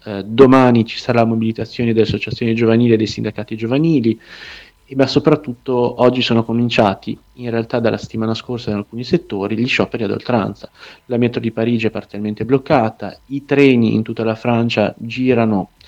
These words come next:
secondo stime diverse, ce ne sono due su tre che sono bloccati, che quindi non ci sono,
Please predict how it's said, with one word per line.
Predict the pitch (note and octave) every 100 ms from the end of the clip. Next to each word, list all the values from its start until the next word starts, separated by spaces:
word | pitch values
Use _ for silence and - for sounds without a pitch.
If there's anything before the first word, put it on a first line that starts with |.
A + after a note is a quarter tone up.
| - - - _
secondo | - - A#2 A2
stime | - A#2+
diverse, | A2+ G#2+ A#2+ A#2+ -
ce | -
ne | -
sono | - A2+
due | A#2 B2+
su | B2+ B2
tre | - A#2
che | A2
sono | - A2
bloccati, | G#2+ A#2+ A#2+ A2+ -
che | - -
quindi | A2+ G#2+
non | G#2+
ci | G#2+
sono, | A2+ D#3+ C#3 A2+ G#2